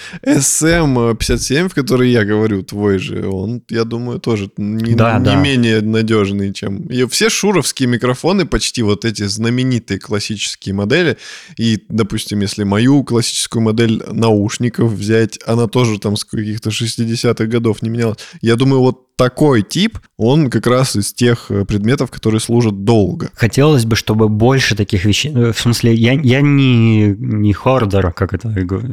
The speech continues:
Speaker 2: э, я имею в виду, что я не стремлюсь накопить, да, к-, какое-то количество, там, техники, да, чтобы у меня все было, там, много-много всякой разной техники.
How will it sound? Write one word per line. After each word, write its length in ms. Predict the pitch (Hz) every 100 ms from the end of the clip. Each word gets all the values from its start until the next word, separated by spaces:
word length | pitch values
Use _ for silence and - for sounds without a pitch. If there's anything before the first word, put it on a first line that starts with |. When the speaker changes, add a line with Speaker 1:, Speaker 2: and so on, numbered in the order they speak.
| 107 107 110 - - - -
Speaker 2:
э, 180 | - - 117 -
я 380 | 135 139 104 107
имею 120 | 117
в 40 | 113
виду, 80 |
что 180 | 107 -
я 320 | 101 117 113 - - -
не 160 | 117 113
стремлюсь 580 | - 117 110 117 165
накопить, 600 | 120 104 - 107 120 110 95
да, 220 | 101 101
к-, 180 | 104 - _ -
какое-то 340 | 110 117 104
количество, 840 | - 110 107 - - - 95 92 90
там, 220 | 90 85
техники, 760 | - 123 123 113 - 101 -
да, 140 | 92 98
чтобы 220 | - 95
у 20 |
меня 100 | 95 87
все 400 | - - 110 95
было, 520 | 101 113 104 95 90
там, 380 | - 90 90 92
много-много 640 | 104 104 95 92 92 87
всякой 340 | 87 - - 95
разной 260 | 87 92
техники. 400 | 90 98 110 -